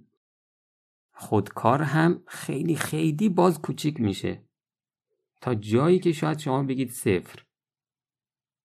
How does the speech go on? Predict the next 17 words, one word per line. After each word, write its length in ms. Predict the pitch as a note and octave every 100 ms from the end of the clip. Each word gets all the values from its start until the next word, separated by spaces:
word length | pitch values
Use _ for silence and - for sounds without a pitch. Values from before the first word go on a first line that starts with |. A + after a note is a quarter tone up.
| _ _ _ _ _ _ _ _ _
بعد 200 | - B2+
می‌فرمایند 500 | G3 E3+ D#3 D3+ F#3
که 180 | F#3+ G3+
و 100 | E3+
آن 360 | E3+ F#3 G3 D#3
را 360 | A#2 F2 - _ _ _ _ _ _ -
به 80 |
سایر 960 | A#2+ - - C3 B2 A#2 A2+ D3+ G3+ G#3
ممالک 600 | E3 D3 C#3 B2+ A#2+ A#2+
دنیا، 640 | A2 G#2+ G#2 G2 F#2 F2 -
کشور 300 | B2+ - D3+
خودت 480 | D3+ E3+ E3+ E3+ F3+
رو 60 |
نگاه 320 | D#3 C#3+ D#3 D#3+
کن 280 | F3+ F3 E3
با 100 | D#3+
تمام 800 | - C#3+ D3 E3 F3+ F3+ F3